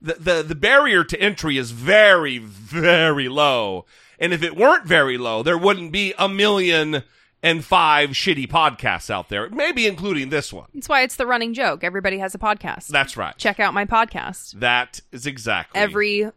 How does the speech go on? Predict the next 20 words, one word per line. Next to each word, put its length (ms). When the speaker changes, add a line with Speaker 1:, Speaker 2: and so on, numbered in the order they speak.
Speaker 2:
Lyft 200
driver 280
you 160
meet 260
who 120
happens 400
to 60
have 240
a 380
Warrior 520
Viking 720
Speaker 1:
Ah, 440
I 60
remember 340
that 180
guy. 180
Speaker 2:
podcast. 420
Speaker 1:
What 100
a 40
great. 520